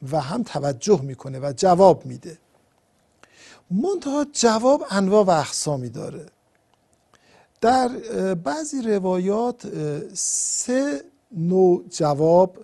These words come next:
برای، در واقع، دعا ذکر شده، یعنی تفسیر شده استجابت به سه جور جواب دادن. یک معنای استجابت یا جواب دادن اینه که دعا رو برآورده می‌کنه.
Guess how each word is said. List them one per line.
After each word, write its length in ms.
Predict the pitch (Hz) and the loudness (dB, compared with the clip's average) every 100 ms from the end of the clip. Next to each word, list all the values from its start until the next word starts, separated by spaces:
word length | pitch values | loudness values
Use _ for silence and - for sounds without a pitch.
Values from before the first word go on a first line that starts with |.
| _ _ _ _ _ | _ _ _ _ _
برای، 1040 | 131 135 135 147 151 151 151 151 147 147 - | -10 -6 -4 -4 -4 -4 -4 -4 -6 -8 -12
در 360 | - 135 131 | -12 -10 -10
واقع، 320 | 123 123 - 139 | -10 -12 -12 -12
دعا 400 | 117 - 151 139 | -10 -8 -6 -4
ذکر 320 | 143 139 - | -4 -4 -8
شده، 320 | - 160 120 | -14 -14 -10
یعنی 120 | 170 - | -8 -8
تفسیر 560 | 180 175 - - 214 | -10 -8 -6 -4 -4
شده 420 | 131 147 131 147 | -6 -10 -10 -10
استجابت 800 | 123 - 143 127 143 131 170 220 - 160 | -10 -8 -8 -6 -6 -4 -6 -6 -10 -8
به 120 | 156 | -6
سه 280 | - 220 196 | -2 0 0
جور 320 | 139 127 107 _ | -2 -10 -12 _
جواب 380 | 147 123 120 117 | -6 -4 -6 -12
دادن. 320 | - 107 151 _ _ _ _ - - - - _ - | -14 -14 -18 _ _ _ _ -20 -20 -20 -20 _ -10
یک 400 | 180 294 339 - | -2 -2 -2 -2
معنای 520 | 285 277 262 262 254 | -2 0 -2 -2 -2
استجابت 720 | 233 - 233 202 196 190 185 | -4 -6 -4 0 2 0 -2
یا 120 | 190 180 | -2 -2
جواب 420 | 180 170 170 147 | 2 2 2 0
دادن 340 | 165 151 151 | -4 -4 -4
اینه 180 | 240 233 | -2 -2
که 100 | 233 | -2
دعا 300 | 185 208 220 | 4 4 6
رو 100 | 220 | 6
برآورده 520 | 196 180 165 160 156 | 8 8 6 2 0
می‌کنه. 480 | 147 135 151 147 156 | -2 -4 -8 -8 -12